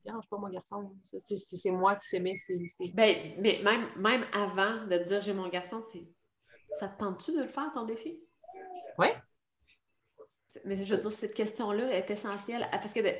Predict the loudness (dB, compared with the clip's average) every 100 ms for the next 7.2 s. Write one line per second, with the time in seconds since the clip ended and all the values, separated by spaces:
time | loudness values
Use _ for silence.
0 | -4 -14 -18 -16 -2 6 10 12 12 12
1 | 12 12 12 12 12 12 12 12 12 12
2 | 12 12 12 10 12 12 12 12 10 6
3 | 10 12 12 12 12 12 12 12 12 10
4 | 8 6 _ -20 _ 4 8 10 12 10
5 | 10 6 6 6 4 0 -4 -14 _ _
6 | 2 4 4 0 -2 0 0 2 2 2
7 | 2 2